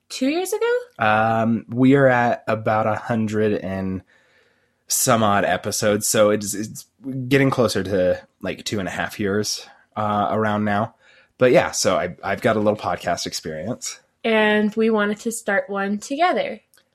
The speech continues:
Speaker 2: And Kester has a lot of Disney experience, which I don't have. <laughs>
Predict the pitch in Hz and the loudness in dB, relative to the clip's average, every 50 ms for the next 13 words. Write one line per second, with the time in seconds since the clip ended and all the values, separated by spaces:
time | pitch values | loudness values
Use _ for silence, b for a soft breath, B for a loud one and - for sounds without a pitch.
0 | _ _ - 113 110 110 107 - 131 123 - - 123 107 127 113 113 117 117 117 | _ _ -2 0 0 0 0 0 0 -2 0 -2 -2 -2 0 0 0 0 0 0
1 | 117 104 104 101 117 107 92 92 95 90 82 76 - - - 98 87 78 78 80 | 0 0 0 0 0 0 0 0 -2 -2 -2 -4 -6 -6 -4 -4 -4 -2 -2 -4
2 | 82 95 113 - - - - - - - - 104 - - - 104 110 101 104 - | -4 -6 -8 -10 -10 -10 -10 -10 -10 -8 -8 -6 -6 -4 -2 -2 -2 -2 -2 -4
3 | - 113 123 120 104 - - - - - - - - - - - - _ _ - | -4 -2 -2 -2 -4 -8 -12 -14 -12 -12 -12 -12 -12 -14 -16 -20 -20 _ _ -20
4 | - - - - - - | -20 -20 -20 -20 -20 -20